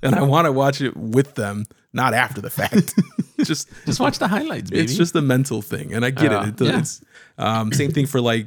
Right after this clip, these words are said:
Speaker 1: you know, combat sports. Like, I wanna watch, uh, an event live,
Speaker 2: Mm-hmm.
Speaker 1: not a replay the next day. So, um, I, f-, I forgot where I was going with that. I kinda went off on a tangent there, but
Speaker 2: <laughs>
Speaker 1: yeah, it's just, I, I feel like that's the only th-,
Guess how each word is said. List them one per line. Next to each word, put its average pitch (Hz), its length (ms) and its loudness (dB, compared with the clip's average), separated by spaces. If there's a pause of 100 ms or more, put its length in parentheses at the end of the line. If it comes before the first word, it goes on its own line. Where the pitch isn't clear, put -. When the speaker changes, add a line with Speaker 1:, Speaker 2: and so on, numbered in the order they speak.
Speaker 1:
you 120 120 -4
know, 107 100 -4
combat 113 420 -2
sports. 113 320 0
Like, 113 140 -2
I 120 80 0
wanna 135 220 0
watch, 113 420 -2
uh, 107 240 -4
an 107 140 -4
event 104 400 -6
live, 90 680 -6
Speaker 2:
Mm-hmm. 101 220 -2
Speaker 1:
not 107 180 0
a 104 40 -2
replay 104 420 -4
the 95 100 -8
next 98 220 -6
day. - 280 -10 (220)
So, - 280 -6 (540)
um, 90 380 -12 (280)
I, - 80 -4
f-, - 140 -6
I 113 80 -4
forgot 110 260 -2
where 104 80 -4
I 101 40 -4
was 104 100 -6
going 107 220 -6
with 95 100 -6
that. 101 220 -6
I - 60 -10
kinda 104 240 -6
went 113 120 -4
off 107 120 -10
on 123 60 -8
a 123 60 -10
tangent 110 340 -6
there, - 160 2
but - 180 0 (280)
Speaker 2:
<laughs> - 80 -4 (440)
Speaker 1:
yeah, 127 240 0 (140)
it's - 220 -4
just, - 260 -10 (380)
I, 117 120 0 (100)
I 120 100 2
feel 127 220 4
like 113 260 -2
that's 117 180 -2
the 117 140 -2
only 113 240 2
th-, - 120 -10